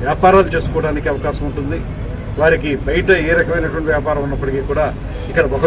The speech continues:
చోట ఒక స్టాల్ లాగా ఇక్కడ మొత్తం అన్ని వ్యాపారాలు ఇక్కడ ఉండటం వల్ల వచ్చేటువంటి సందర్శకులు ఆ వ్యాపారాలని ఆశీర్వదించేదానికి అవకాశం ఉంది, వ్యాపార అభివృద్ధి జరిగేదానికి అవకాశం ఉంది. అదే సమయంలో చిన్నపిల్లలకి ఆహ్లాదంగా ఉండే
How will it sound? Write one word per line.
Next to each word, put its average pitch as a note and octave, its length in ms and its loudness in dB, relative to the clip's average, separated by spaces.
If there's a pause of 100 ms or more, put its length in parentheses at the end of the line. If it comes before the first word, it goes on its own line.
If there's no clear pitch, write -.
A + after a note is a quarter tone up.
(120)
చోట F3+ 160 4 (520)
ఒక D#3+ 100 -2 (100)
స్టాల్ F3 440 4
లాగా E3 260 4 (180)
ఇక్కడ D3+ 260 -4
మొత్తం D3 260 -4
అన్ని E3 200 -4 (100)
వ్యాపారాలు D3+ 420 -2
ఇక్కడ C#3 200 -2
ఉండటం D3 260 -2
వల్ల C#3+ 160 0 (560)
వచ్చేటువంటి F3 480 2
సందర్శకులు D#3 540 0 (420)
ఆ - 20 0 (100)
వ్యాపారాలని D3+ 640 0 (500)
ఆశీర్వదించేదానికి D3+ 840 0
అవకాశం C3+ 400 -4
ఉంది, C#3+ 160 -4 (400)
వ్యాపార D3 280 0 (100)
అభివృద్ధి D3 340 -2
జరిగేదానికి C#3 500 0
అవకాశం B2+ 380 -4
ఉంది. G#2+ 160 -4 (420)
అదే F#3 140 4 (100)
సమయంలో F3 380 -2 (500)
చిన్నపిల్లలకి F3+ 640 4 (140)
ఆహ్లాదంగా D#3 580 0
ఉండే C#3 160 -2